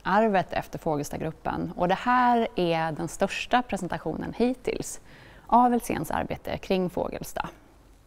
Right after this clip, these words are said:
Utställningen innehåller såväl nya verk som, eh, nyfunnet historiskt material, eh, bland annat ur museets egna samlingar.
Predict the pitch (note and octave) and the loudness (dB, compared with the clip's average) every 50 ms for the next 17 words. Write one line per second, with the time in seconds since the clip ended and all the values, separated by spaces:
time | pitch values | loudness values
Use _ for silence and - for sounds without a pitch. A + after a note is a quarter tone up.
0 | - - - - - - - - - - - - - - - A3 G3+ - - - | -14 -14 -14 -18 -20 -20 -20 -20 -20 -20 -20 -20 -10 6 8 8 8 8 6 8
1 | G3+ F#3 F3+ F3+ F3+ F#3+ G#3 B3 C#4+ C#4+ - - A3 G3+ F#3 F3 E3+ F3 E3+ E3 | 8 8 10 8 6 8 10 10 10 10 8 6 4 4 4 6 6 6 6 8
2 | E3 E3+ F3 - - - E3+ D#3+ D#3+ D#3 D#3 D#3 D#3 D#3 D#3 - - F3 F3 F3 | 6 6 6 4 2 2 4 6 6 6 6 6 4 4 2 0 0 2 2 2
3 | D#3 C#3+ D#3+ D#3 C#3+ C#3+ C3 E3 A3 C#4+ - - - - - - - - - - | 2 2 0 -2 -2 2 6 6 6 6 4 -2 -16 -18 -18 -14 -14 -12 -10 -10
4 | - - F3 F3 E3 E3 E3 E3 D#3+ D#3+ D#3+ D#3+ E3 E3+ F#3 G3 F#3 D#3+ E3 - | 0 2 2 4 4 2 0 0 0 0 0 0 0 2 2 2 2 0 -2 -4
5 | - - D#3+ D#3 D#3 D#3 D#3 - - F3 - - E3+ D3+ D3 D3+ D3+ - E3 E3 | -2 0 0 2 2 0 -2 -4 -4 -6 -2 0 0 0 0 0 -2 -2 -4 -4
6 | E3 - F3+ G3+ B3+ C#4+ - - C3+ C3+ D#3+ - - - - F#3 F3 E3 E3 D#3+ | -2 2 4 6 8 8 6 6 4 -2 -2 -4 -10 -12 -8 -6 -6 -4 -4 -4
7 | D#3 F3+ F#3+ F#3 F3 D#3+ D#3+ E3+ F3+ - - F3+ E3 D3+ D3+ D3 D3 D3+ D#3 D#3+ | -2 0 0 0 0 0 0 0 -2 -2 -2 -2 -2 -2 -2 -4 -4 -4 -6 -6
8 | - - - F3+ D#3+ C#3+ C#3+ C#3 C#3 - - - - - - - - F#3+ F3+ D#3+ | -6 -6 -6 -4 -4 -2 -4 -6 -8 -10 -12 -14 -14 -16 -18 -6 -2 0 0 0
9 | D3+ C#3+ D3+ - - - - D#3 - - - - G#3 F#3 D#3+ F3 A3 C#4 - - | 0 -4 -6 -6 -6 -8 -8 -12 -12 -12 -2 -2 0 0 2 4 4 6 4 4
10 | - E3+ | 2 -4